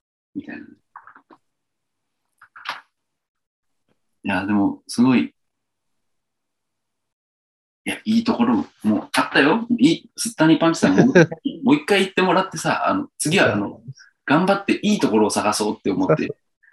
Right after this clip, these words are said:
Speaker 2: や、わかるよ。俺も見た瞬間、
Speaker 1: うん。
Speaker 2: イランだなとは思ったけど。
Speaker 1: うんうん。
Speaker 2: うん。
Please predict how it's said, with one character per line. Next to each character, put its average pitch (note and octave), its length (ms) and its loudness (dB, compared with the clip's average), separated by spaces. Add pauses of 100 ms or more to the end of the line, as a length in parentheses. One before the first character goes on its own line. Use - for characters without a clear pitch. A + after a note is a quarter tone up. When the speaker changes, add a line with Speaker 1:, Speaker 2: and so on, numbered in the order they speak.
(120)
Speaker 2:
や、 - 140 -4
わ - 160 -4
か G#3 140 0
る A3+ 100 -2
よ。 A#3 240 -2
俺 F#3+ 220 2
も F3+ 240 2
見 F3 160 -4
た - 120 0
瞬 A#2+ 220 2
間、 A2 120 0
Speaker 1:
う G#2+ 40 -2
ん。 F#2+ 40 -4
Speaker 2:
イ A#2+ 100 -2
ラ D#3+ 100 4
ン C#3 80 2
だ G#2+ 140 4
な B2+ 80 0
と B2+ 180 2
は F#2 80 4
思 A2 160 0
っ E3+ 80 -4
た - 100 -2
け - 160 -14
ど。 F#2+ 280 -6 (180)
Speaker 1:
う A#3 160 2
ん F#2 220 -2 (460)
う E3+ 100 2
ん。 G#2+ 100 -6
Speaker 2:
う F#2 220 -8
ん。 - 40 -18